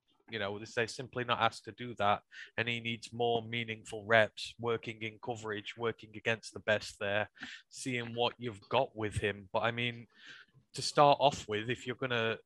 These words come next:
if you are gonna draft him, you're immediately gonna get a guy who you're gonna bring down on every single running down you've got. Especially with the guys we have, with Aleem, with Brock as there, you'll be able to create running lanes for them. It's what we needed to do with Barnes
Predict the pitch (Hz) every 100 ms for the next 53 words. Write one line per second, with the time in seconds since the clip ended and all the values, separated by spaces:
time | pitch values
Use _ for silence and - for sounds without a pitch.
0 | - 123 120 113 123 117 113 107 117 117
1 | - 107 107 113 107 117 120 113 - 110
2 | 117 107 - 120 104 117 110 107 104 110
3 | 110 110 104 120 113 107 104 104 101 -
4 | - 120 - 110 - 117 107 104 110 107
5 | 104 107 104 101 104 - 139 107 _ -
6 | - _ _ _ _ _ _ 131 - 151
7 | - 156 135 - 123 123 120 110 120 117
8 | 104 98 - - - - - - 107 107
9 | 117 113 113 110 110 - 110 104 98 -
10 | - 117 - 117 117 107 107 107 123 127
11 | 117 123 123 120 - - 131 117 110 113
12 | 107 104 101 101 - 104 101 95 139 143
13 | 147 127 127 123 110 113 - 110 110 110
14 | - 113 107 104 98 -